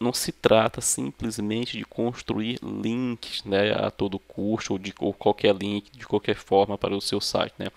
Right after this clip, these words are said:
Esse off-page, ele inclui uma combinação de vários fatores, né, que inclui métrica de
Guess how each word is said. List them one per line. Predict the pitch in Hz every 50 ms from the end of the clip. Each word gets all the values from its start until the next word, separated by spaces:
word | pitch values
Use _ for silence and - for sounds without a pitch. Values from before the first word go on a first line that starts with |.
| - - - - - - -
Esse | - - -
off-page, | 120 107 107 - - 104 110 127
ele | 120 131
inclui | - - - 113
uma | 113 113
combinação | - - 101 110 107 107 107 - - - 110 110 113
de | 110 120 113 110 107 104 107 104 101 101 101 101 - -
vários | - 110 113 110 -
fatores, | - - 156 - - 123 117 107 98 -
né, | - - -
que | -
inclui | 127 120 - - 101 95 - - - - - - -
métrica | - 101 101 104 98 - - 101
de | 95 101 98 95 95 90 90 92 87